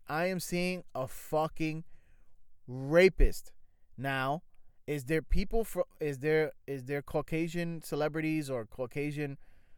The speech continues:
people that deserve to be doing more time that they sh-, that they're doing, that they should be doing, or maybe they,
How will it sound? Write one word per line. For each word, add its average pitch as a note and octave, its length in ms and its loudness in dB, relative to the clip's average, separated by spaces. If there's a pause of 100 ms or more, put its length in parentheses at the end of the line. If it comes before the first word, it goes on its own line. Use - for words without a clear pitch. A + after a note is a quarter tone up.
(200)
people D#3+ 480 -4
that C3+ 200 0
deserve C#3+ 400 -2
to D3+ 100 -4
be C#3 120 -6
doing D3 300 -2
more D3+ 160 -2
time E3 480 -2
that D3 180 -2
they C#3+ 140 -8
sh-, C3+ 200 -14
that C#3 180 -4
they're C#3 120 -6
doing, D#3 360 -4
that C3+ 240 -4
they D3 80 0
should D3+ 180 -6
be D#3+ 100 -2
doing, E3+ 380 0 (920)
or C#3 200 2
maybe D3+ 280 -4
they, D3 320 -4